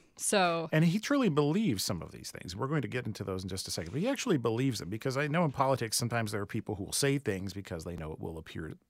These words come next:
Speaker 2: appeal to a certain crowd. And they might not necessarily believe in the thing that they're saying themselves. But based off of your research, it sounds like he actually does personally believe in some of these conspiracies as well. Can you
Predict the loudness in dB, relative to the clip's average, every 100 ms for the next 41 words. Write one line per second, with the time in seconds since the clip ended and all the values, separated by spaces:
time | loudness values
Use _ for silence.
0 | -10 -10 -4 -2 0 -2 -6 -6 -6 -10
1 | -8 -8 -8 -10 -12 -16 -20 -20 _ _
2 | _ -8 -4 -2 0 2 0 -4 -8 -8
3 | -8 -8 -8 -8 -8 -10 -12 -12 -10 -10
4 | -8 -12 -10 -10 -10 -10 -12 -10 -10 -12
5 | -18 -20 _ _ -16 -8 -6 -4 -4 6
6 | 6 6 -2 6 6 8 8 6 6 4
7 | 4 4 4 2 0 -2 -4 0 0 2
8 | 0 -2 -4 0 0 -2 -4 -4 -4 -6
9 | -10 _ _ -2 0 0 -2 0 0 2
10 | -2 -2 -4 -4 -4 -2 -2 -4 -4 -8
11 | -8 -8 -8 -8 -8 -8 -6 -6 -6 -4
12 | -4 -6 -8 -12 -14 -14 -12 -10 -10 -10
13 | -10 -8 -8 -8